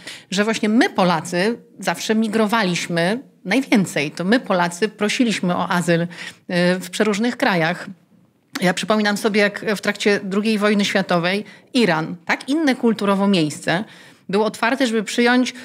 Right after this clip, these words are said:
sto szesnaście tysięcy dokładnie, sto trzydzieści jeden polskich obywateli. Y, wiesz, nie, nie, nie zastanawiali się, że, y, przyjdą tu, nie wiem, zabiorą nam pracę, że przyjdą tu,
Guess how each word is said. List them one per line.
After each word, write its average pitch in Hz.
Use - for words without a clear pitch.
sto -
szesnaście 240
tysięcy 202
dokładnie, 185
sto 247
trzydzieści 247
jeden 233
polskich 240
obywateli. 185
Y, 185
wiesz, 208
nie, 214
nie, 220
nie 220
zastanawiali 233
się, 214
że, 196
y, 170
przyjdą 208
tu, 190
nie 165
wiem, 160
zabiorą 180
nam 175
pracę, 185
że 185
przyjdą 185
tu, 180